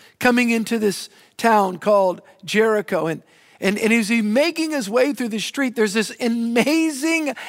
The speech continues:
encounter that he has with this man named Zacchaeus. Who is Zacchaeus? Well, he's a wealthy government official. He's from the top rung of the econ-,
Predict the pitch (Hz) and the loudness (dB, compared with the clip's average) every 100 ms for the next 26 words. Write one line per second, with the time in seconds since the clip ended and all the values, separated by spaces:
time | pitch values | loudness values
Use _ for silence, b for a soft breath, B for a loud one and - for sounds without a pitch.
0 | B 247 233 - - 262 269 269 220 214 | B 0 0 -4 -2 2 4 2 0 -2
1 | B 214 190 226 214 165 196 240 240 254 | B -10 -2 0 0 -2 -4 -4 0 0
2 | 254 220 - b b b b - 190 214 | -2 -4 -12 b b b b -8 -4 -4
3 | 180 202 214 214 208 208 - - 180 185 | -4 -2 0 2 0 -4 -6 -8 -6 -6
4 | 156 170 175 156 - - - _ _ - | -8 -10 -8 -8 -10 -14 -16 _ _ -20
5 | - 247 196 151 165 - 208 165 - - | -6 0 0 -2 -6 -2 -2 -2 -6 -8
6 | 185 208 190 170 B B B 185 226 226 | -4 -2 -2 -4 B B B 4 4 2
7 | 214 170 208 220 214 208 - 240 - - | -2 2 2 2 0 -2 -2 -4 -4 -6
8 | - b b b b b b 202 - 220 | -12 b b b b b b -8 -4 -2
9 | 202 - - 233 - 214 240 226 208 196 | -2 -2 2 2 0 2 2 2 0 -2
10 | 226 220 226 220 | -2 -2 0 -2